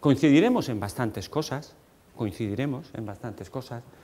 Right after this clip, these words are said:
Hablaremos de la salud, de la demografía, de las personas mayores, de nuestros padres, de que hay que cuidarles, de la seguridad alimentaria, de la globalización,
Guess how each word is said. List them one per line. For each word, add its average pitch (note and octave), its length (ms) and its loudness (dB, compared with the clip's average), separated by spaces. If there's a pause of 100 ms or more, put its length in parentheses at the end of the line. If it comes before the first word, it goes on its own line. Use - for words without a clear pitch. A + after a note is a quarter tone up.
(640)
Hablaremos A2 560 -4
de G#2 80 -6
la G2 100 -6
salud, A2 580 -4 (720)
de A2 80 -6
la G2+ 120 -6
demografía, G2 840 -8 (760)
de G2+ 100 -6
las G2 120 -8
personas G#2 680 -12 (920)
mayores, A2+ 920 -2 (540)
de G#2+ 100 -10
nuestros - 360 -12
padres, A#2 500 -6 (640)
de - 60 -18
que A#2+ 80 -8
hay F#2+ 60 -8
que G#2+ 120 -8
cuidarles, A#2 680 -6 (600)
de G#2+ 100 -2
la G2+ 100 0
seguridad G#2 460 -4
alimentaria, G#2+ 880 -8 (880)
de A#2 80 -2
la G#2+ 120 0
globalización, A#2 1080 0